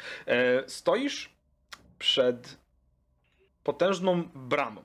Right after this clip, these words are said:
znaczy bramą, która kiedyś była potężna. W tej chwili leży zburzona, em, zniszczona, jakby dymiąca jeszcze od uderzenia ognia alteryjskiego, może jakiejś magii, ciężko powiedzieć.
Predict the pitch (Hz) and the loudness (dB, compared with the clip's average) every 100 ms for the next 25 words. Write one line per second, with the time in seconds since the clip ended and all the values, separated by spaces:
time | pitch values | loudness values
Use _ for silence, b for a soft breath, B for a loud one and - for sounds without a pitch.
0 | _ 123 131 135 180 180 175 - 143 113 | _ -14 -6 -2 -2 -2 -4 -4 -4 -6
1 | 113 - - 117 98 95 - 190 - 226 | -6 -6 -6 -6 -6 -10 -2 -2 0 -2
2 | 180 180 151 147 123 131 143 131 147 156 | 2 2 2 -4 -8 -8 -6 0 2 2
3 | 170 233 285 B B B 120 113 113 113 | 2 0 -4 B B B 2 4 4 4
4 | 113 110 117 135 123 143 135 - 165 156 | 0 -4 -6 -10 -4 -2 0 0 2 0
5 | 143 131 139 139 151 160 160 143 139 - | 0 -4 0 2 2 2 0 0 0 -2
6 | 127 123 127 127 139 127 143 156 151 147 | -2 0 0 2 0 2 0 2 2 4
7 | 156 151 143 139 - 147 143 127 113 113 | 4 4 2 -4 -4 2 2 2 0 2
8 | 113 107 - 104 120 131 139 123 113 - | 2 0 -4 -8 -2 0 -2 -6 -14 -14
9 | 110 110 107 - | -10 -10 -8 -10